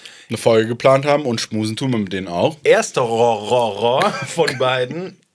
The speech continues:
Speaker 2: ist tatsächlich auch, äh, auf der Messe Hamburg, auf der Studioszene
Speaker 1: Was?
Speaker 2: am Start.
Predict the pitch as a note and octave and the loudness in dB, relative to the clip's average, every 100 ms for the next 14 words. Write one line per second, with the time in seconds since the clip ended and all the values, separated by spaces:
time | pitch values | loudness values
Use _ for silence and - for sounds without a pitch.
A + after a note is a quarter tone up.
0 | _ G#3 A3+ - F3 D#3+ D#3 D3 C#3+ G#3 | _ -6 -6 -4 -4 -4 -8 -8 -2 0
1 | C#4+ - - - B2 A2+ G2+ - A#2 A#2+ | 0 -6 -14 -2 0 0 -4 -4 -4 -4
2 | G#2+ G#2+ G2+ G#2 A#2 G#2 G2 A2+ G#2 G2 | -4 -6 -2 -2 -4 -6 -8 -8 -6 -6
3 | - G2+ G2 G#2 G#3 - - - - A2 | -4 -4 -2 0 0 -2 -6 -10 -4 -4
4 | - G#2+ G2+ C#3 | -2 0 0 0